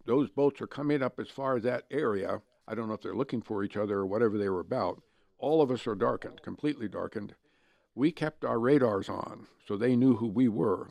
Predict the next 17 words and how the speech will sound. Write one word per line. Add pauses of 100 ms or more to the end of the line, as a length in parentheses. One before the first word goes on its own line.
but
they
didn't
have
theirs
on.
We
could
identify
'em
by, (240)
by
silhouette, (140)
but (120)
night
vision
scopes.